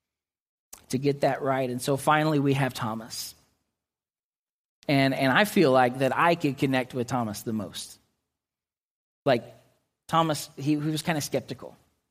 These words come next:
right? Uh, you, you guys ever met a skeptical person, right? And you could, you could ju-, you could go to them and you could say,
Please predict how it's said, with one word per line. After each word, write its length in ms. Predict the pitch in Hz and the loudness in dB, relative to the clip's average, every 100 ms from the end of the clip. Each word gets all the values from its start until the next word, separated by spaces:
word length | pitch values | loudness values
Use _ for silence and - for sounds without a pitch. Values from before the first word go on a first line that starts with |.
| _ _ _ | _ _ _
right? 260 | 135 156 - - _ _ _ - - - _ - | 2 2 -2 -16 _ _ _ -20 -20 -20 _ 4
Uh, 200 | 151 135 | 4 4
you, 220 | 151 175 | 2 2
you 320 | 233 339 214 | 4 2 2
guys 220 | 330 262 | 4 4
ever 160 | 247 202 | 4 4
met 180 | 180 170 | 4 4
a 60 | |
skeptical 420 | 156 175 160 165 151 | 2 0 -2 -4 0
person, 440 | 156 156 165 160 - _ _ _ _ _ _ _ _ | 2 0 -2 -8 -12 _ _ _ _ _ _ _ _
right? 380 | 156 165 170 - - _ - | 4 4 2 -6 -20 _ 2
And 300 | 160 156 165 | 4 4 4
you 160 | 190 | 2
could, 320 | 185 175 170 | 4 0 0
you 160 | 208 214 | 4 4
could 160 | 233 185 | 6 4
ju-, 180 | 196 | 4
you 180 | 214 233 | 6 4
could 180 | 254 202 | 4 2
go 140 | 185 | 4
to 80 | 185 | 6
them 180 | 180 160 | 4 4
and 80 | 160 | 0
you 80 | 165 | 0
could 140 | 151 | 0
say, 180 | 143 | 2